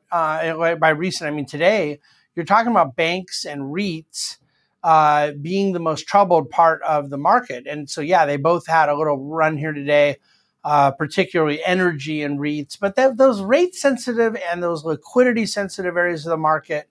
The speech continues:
um, I think have been more troubled. Utilities have been a mess. Uh, anything that is really levered to China recovery that has been underwhelming, energy is the great example there,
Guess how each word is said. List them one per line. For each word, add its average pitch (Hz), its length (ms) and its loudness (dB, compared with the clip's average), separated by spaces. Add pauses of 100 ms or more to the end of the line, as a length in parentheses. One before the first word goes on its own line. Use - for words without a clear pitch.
(600)
um, 156 420 4
I 170 140 4
think 170 240 -6
have 156 200 -4
been 160 400 -2
more 190 240 0
troubled. 156 580 2 (280)
Utilities 196 720 0
have 175 120 -4
been 160 140 -2
a 160 80 -2
mess. 151 640 -4 (440)
Uh, 151 400 4
anything 185 420 -2
that 165 100 -4
is 147 180 -4
really 165 240 -2
levered 165 560 2
to 160 100 -10
China 170 380 -2
recovery 170 640 0
that 147 220 -4
has 139 260 -4
been 160 260 0
underwhelming, 165 800 0
energy 151 420 0
is 143 100 -6
the 147 100 -10
great 147 220 0
example 147 440 -6
there, 151 340 0